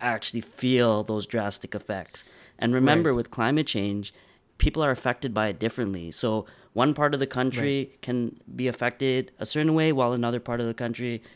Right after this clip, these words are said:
Speaker 1: can be affected another way. Some might be a bit positive, and then some can be drastically negative, right? So until everyone experiences that
Speaker 2: Mm-hmm.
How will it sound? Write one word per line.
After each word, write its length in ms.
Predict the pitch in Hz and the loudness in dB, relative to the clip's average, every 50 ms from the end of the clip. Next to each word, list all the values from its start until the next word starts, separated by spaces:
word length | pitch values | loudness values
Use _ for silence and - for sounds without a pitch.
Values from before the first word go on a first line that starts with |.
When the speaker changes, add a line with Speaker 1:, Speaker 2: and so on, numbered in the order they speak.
| _ - | _ -10
Speaker 1:
can 120 | - 120 | -6 -4
be 200 | 107 117 117 113 113 | 0 0 2 2 0
affected 420 | 110 - 113 107 - 123 117 107 | 0 0 -2 -4 -2 -4 -4 -2
another 280 | 104 123 131 117 117 107 | 2 2 2 2 2 0
way. 320 | 95 92 90 90 90 - - - - - - _ _ _ _ _ _ _ _ - | -2 -4 -6 -10 -12 -12 -16 -20 -20 -20 -20 _ _ _ _ _ _ _ _ -8
Some 340 | - - - 143 143 151 | -4 0 4 4 6 6
might 220 | 147 147 147 139 127 | 6 4 4 2 2
be 220 | 123 139 139 139 113 | 2 2 2 2 0
a 120 | 73 - | 0 -2
bit 220 | 123 117 135 127 - | -2 -2 -2 -2 0
positive, 480 | - 147 151 170 170 170 190 196 175 151 | 2 4 4 4 4 4 2 2 4 4
and 80 | 127 123 | 2 2
then 100 | 120 113 | 2 0
some 240 | 110 - 123 123 113 | -2 -4 -4 -4 -2
can 120 | 127 120 | -2 -2
be 100 | 107 120 | -2 -2
drastically 540 | 110 120 113 110 107 - - - 110 110 104 | 0 0 0 0 -2 -4 -8 -8 -6 -4 -2
negative, 460 | 107 113 113 104 98 80 73 - - - - | -2 -2 -2 -4 -6 -10 -14 -18 -20 -18 -16
right? 380 | - 90 90 101 117 143 - - - - - - - - _ | -14 -12 -10 -6 -6 -6 -8 -8 -14 -20 -20 -20 -20 -20 _
So 520 | - - - 143 139 135 131 131 - - - _ _ _ _ _ _ _ _ - | -8 -2 2 4 6 6 6 4 2 0 -6 _ _ _ _ _ _ _ _ -6
until 720 | 143 143 139 127 - - - - 143 151 160 165 165 151 - - - | -2 0 0 0 -2 -4 -4 -2 0 2 2 2 2 0 0 -2 0
everyone 480 | 123 135 135 143 151 147 139 139 143 | 2 2 2 2 2 2 2 2 2
experiences 880 | 135 131 - - - - - 123 123 127 131 135 131 131 - 127 120 117 | 0 -2 -2 -6 -6 -2 0 0 2 2 2 2 0 0 -2 -4 -4 -4
that 320 | 110 113 110 110 98 95 - | -2 -2 -2 -2 -4 -6 -8
Speaker 2:
Mm-hmm. 500 | 123 120 113 117 123 127 127 120 113 | -12 -12 -10 -8 -8 -8 -8 -8 -10